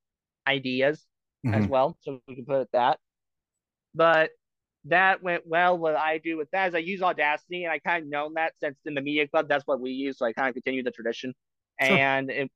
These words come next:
Speaker 1: works great. Love Audacity. Save it
Speaker 2: And
Speaker 1: up.
Speaker 2: it's free.
Speaker 1: And then, yeah, it really is. Everything's better free. Put it
Speaker 2: Yeah.
Speaker 1: down, pub-, publish it in Podbean, wait to load, come up with a catchy title,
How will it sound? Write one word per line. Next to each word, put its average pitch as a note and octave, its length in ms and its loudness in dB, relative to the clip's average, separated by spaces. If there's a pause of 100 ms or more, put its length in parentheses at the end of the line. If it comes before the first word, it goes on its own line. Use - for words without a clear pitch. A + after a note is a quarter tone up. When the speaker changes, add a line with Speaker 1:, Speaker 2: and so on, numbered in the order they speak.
(140)
Speaker 1:
works C#3+ 220 0
great. - 360 6 (160)
Love D#3+ 220 4
Audacity. E3 580 2 (920)
Save D#3+ 240 2
it D#3+ 80 4
Speaker 2:
And F#3 120 8
Speaker 1:
up. A#2+ 60 4
Speaker 2:
it's - 80 -8
free. C#3 320 4
Speaker 1:
And C#3+ 100 0
then, E3+ 280 2 (600)
yeah, E3+ 220 2 (280)
it E3 140 -6
really F#3 220 -4
is. D#3+ 100 -6
Everything's D#3 300 -4
better B2+ 260 -2
free. B2+ 240 -6 (160)
Put C#3 120 8
it B2 100 2
Speaker 2:
Yeah. G#3 200 4
Speaker 1:
down, A3 280 -2 (380)
pub-, F3 240 0 (220)
publish F3+ 320 -2
it G3+ 60 -4
in F3+ 140 -6
Podbean, A3 560 -2 (200)
wait E3+ 200 -6
to F3 80 -12
load, G#3+ 340 6
come F#3 80 0
up F3 120 0
with D#3 100 -12
a - 40 2
catchy F3 200 0
title, A#3 360 0